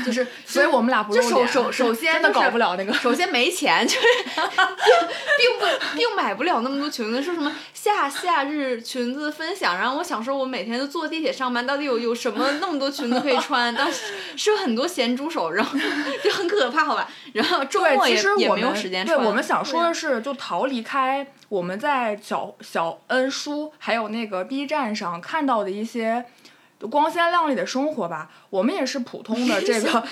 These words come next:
Speaker 1: 为什么有一个可，就叫逼掉，
Speaker 2: 不要，不要，
Speaker 1: 有一个品牌不用逼掉？
Speaker 2: <laughs> B 站嘛，啊，对，就是一些视频网站上，或者说，呃，这个社，社交网站上看到的一些，呃，博主分享的生活。嗯，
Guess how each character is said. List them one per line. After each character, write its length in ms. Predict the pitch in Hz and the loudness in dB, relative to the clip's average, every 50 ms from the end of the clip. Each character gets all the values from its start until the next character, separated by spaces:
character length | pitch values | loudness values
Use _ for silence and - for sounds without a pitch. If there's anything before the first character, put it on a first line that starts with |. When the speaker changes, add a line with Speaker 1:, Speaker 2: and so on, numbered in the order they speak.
| - 466 - | -6 -2 2
Speaker 1:
为 260 | 539 480 440 466 494 | 4 6 8 8 6
什 120 | 480 415 311 | 6 4 2
么 80 | 277 | 2
有 200 | 262 262 233 202 | 4 4 2 4
一 60 | 190 220 | 4 4
个 100 | 254 - | 4 4
可， 220 | - - 254 220 - - | 2 2 0 0 -2 -4
就 140 | - 277 269 | 0 0 2
叫 140 | 269 262 240 | 4 2 2
逼 220 | 240 240 233 247 | 2 -2 -4 0
掉， 120 | 247 269 254 | 4 4 6
Speaker 2:
不 60 | 254 | 6
要， 80 | 262 247 | 6 6
不 80 | 240 | 6
要， 180 | 254 262 277 285 | 6 6 6 6
Speaker 1:
有 60 | - | 4
一 20 | |
个 60 | - 294 | 4 4
品 100 | - - | 4 4
牌 180 | 220 - - - | 4 4 4 4
不 100 | - 220 | 2 2
用 180 | 226 247 254 240 | 2 2 0 0
逼 180 | 233 220 214 | -2 -2 -2
掉？ 100 | 226 240 | 0 2
Speaker 2:
<laughs> 960 | - 262 - - 262 - - 539 539 523 539 466 349 269 - _ _ 370 - _ | 2 2 2 2 0 -2 -2 -4 -4 -4 -6 -6 -8 -12 -16 _ _ -20 -12 _
B 160 | 262 262 269 | -4 -4 -4
站 280 | 269 302 311 285 214 - | 0 0 0 0 0 -4
嘛， 80 | - - | -8 -12
啊， 260 | - - 160 170 175 - - - - | -8 -8 -8 -8 -8 -12 -16 -10 -8
对， 200 | 170 170 170 214 | -6 -6 -4 -2
就 80 | 233 | 0
是 160 | 247 254 277 277 | 0 2 2 0
一 100 | 277 285 | 0 -2
些 300 | 285 302 269 269 277 277 | 0 0 2 2 2 2
视 220 | 277 - - 247 | 0 -2 -4 -4
频 180 | 233 233 220 240 | -2 -2 0 0
网 200 | 226 - - 156 | 0 -2 -2 -4
站 220 | 233 262 247 220 | -2 -2 0 0
上， 200 | 220 208 160 170 | -2 -2 -4 -6
或 160 | - - 208 | -6 -6 -6
者 100 | 175 165 | -6 -6
说， 380 | 180 - 208 208 202 202 214 208 - - - - - - _ | -8 -4 -2 -2 0 0 -2 -4 -8 -14 -20 -20 -20 -20 _
呃， 260 | - 180 180 175 175 | -8 -6 -6 -6 -8
这 180 | 175 - 185 - | -10 -12 -12 -12
个 400 | - - - - 117 117 117 - - | -12 -14 -14 -14 -14 -14 -16 -16 -14
社， 180 | 220 - - - - | -14 -14 -14 -14 -14
社 340 | 220 - - - 247 233 214 | -12 -12 -8 -6 -6 -6 -4
交 220 | 220 233 214 226 | -2 -2 0 0
网 200 | 226 202 151 - | 0 -2 -4 -6
站 200 | - 196 208 208 | -4 -4 -4 -4
上 140 | 208 190 180 | -4 -6 -8
看 260 | - - 285 269 240 | -6 -4 -2 -2 -2
到 160 | 214 180 170 165 | -2 -2 -4 -4
的 80 | 160 | -6
一 100 | 160 175 | -10 -12
些， 400 | 180 - 185 180 175 175 175 180 175 - - - - - | -10 -6 -6 -4 -4 -4 -6 -8 -10 -14 -20 -20 -18 -10
呃， 100 | - 180 175 | -8 -8 -6
博 180 | 175 170 180 214 | -4 -2 -2 -2
主 160 | 214 190 175 | -4 -6 -6
分 240 | - 233 247 285 302 | -4 -4 -4 -4 -4
享 180 | - - - - | -6 -8 -10 -10
的 60 | 175 | -8
生 300 | 175 - 247 277 302 277 | -4 -2 -2 -2 -2 -2
活。 240 | 226 170 156 160 - - - - - - _ _ _ - | -6 -8 -10 -10 -14 -20 -20 -20 -20 -20 _ _ _ -10
嗯， 380 | 180 185 180 180 175 175 175 | -8 -8 -8 -8 -8 -10 -12